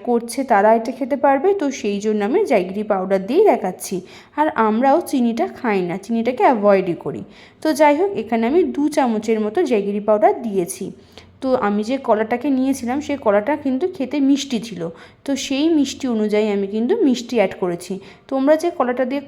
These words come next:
করবে সেই কলার মিষ্টি অনুযায়ী সেখানে মিষ্টি অ্যাড করো।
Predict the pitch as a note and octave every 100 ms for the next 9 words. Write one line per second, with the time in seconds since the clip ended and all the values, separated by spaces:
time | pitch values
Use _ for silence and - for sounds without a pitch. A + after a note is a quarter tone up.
0 | G#3+ F#3+ F#3 A3 G#4 - C#4+ - A3 A#3
1 | B3 B3 - C#4 C#4 C#4 A#4 - - -
2 | G#3+ A#3 A4+ C#4+ A#3+ - G#3+ E3+ - -
3 | E3